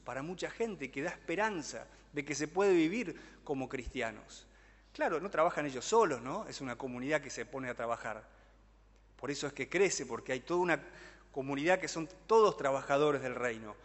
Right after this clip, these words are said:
Pero estas cuatro personas son importantes, ¿no? Sin ellos no tendríamos la Eucaristía, la confesión y todo ese impulso que surge de los corazones que arden con el fuego del corazón de Cristo y que es el motor de esta comunidad.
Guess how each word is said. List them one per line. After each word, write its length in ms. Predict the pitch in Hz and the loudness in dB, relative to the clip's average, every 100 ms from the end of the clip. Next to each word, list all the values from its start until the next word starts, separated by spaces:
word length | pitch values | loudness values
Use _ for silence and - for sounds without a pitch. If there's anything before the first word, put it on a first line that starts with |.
| - - | -20 -4
Pero 640 | 180 240 226 175 - - - | 4 8 8 6 -6 -16 -12
estas 300 | 208 - - | -12 -8 -12
cuatro 400 | - 185 - 165 | -8 -10 -4 -4
personas 360 | 156 - 220 175 | -4 -4 -6 -4
son 100 | 170 | -4
importantes, 580 | 143 135 - 156 127 | -4 -4 -4 -8 -8
¿no? 160 | 120 151 - - - _ _ _ _ _ - | -14 -16 -18 -20 -20 _ _ _ _ _ -14
Sin 220 | - 165 | -6 -4
ellos 180 | 185 170 | -2 -2
no 100 | 147 | -2
tendríamos 460 | 139 151 156 143 | -2 0 -2 -2
la 60 | 135 | -6
Eucaristía, 720 | 120 131 120 - 160 151 131 - - - - | -4 -6 -6 -8 -6 -6 -8 -14 -20 -16 -8
la 100 | 123 | -6
confesión 800 | 131 120 120 - 151 143 135 143 - - _ _ _ _ _ _ _ - | -6 -10 -10 -4 0 0 -2 -12 -20 -20 _ _ _ _ _ _ _ -20
y 60 | - | -12
todo 220 | - 196 | -2 -2
ese 160 | 185 | -2
impulso 640 | 143 139 135 202 208 185 160 | -4 -6 -8 -6 -6 -4 -6
que 140 | 139 | -8
surge 500 | 131 180 180 180 180 175 - - - - | -8 -6 -4 -2 -2 -4 -18 -20 -20 -12
de 100 | 139 | -8
los 140 | 131 | -8
corazones 800 | - 139 135 - 190 190 165 - - - - | -6 -6 -4 0 2 2 -2 -8 -16 -20 -10
que 180 | - 151 | 6 12
arden 340 | 190 214 214 175 | 12 12 6 4
con 180 | 156 | 0
el 140 | 147 139 | 0 -4
fuego 400 | - 202 233 202 | 4 8 10 8
del 100 | 151 | 4
corazón 400 | 139 135 - 190 | 0 0 -2 -2
de 120 | 175 | -2
Cristo 420 | 240 247 - 113 - - - - - - _ | -2 -4 -8 -14 -14 -20 -20 -20 -20 -20 _
y 80 | 131 | -8
que 80 | 170 | -4
es 100 | 165 | 0
el 140 | 170 | 2
motor 420 | 170 170 208 277 | 2 2 4 6
de 80 | 196 | 4
esta 220 | 143 127 | 0 -2
comunidad. 500 | 123 127 120 120 107 | -4 -6 -6 -8 -10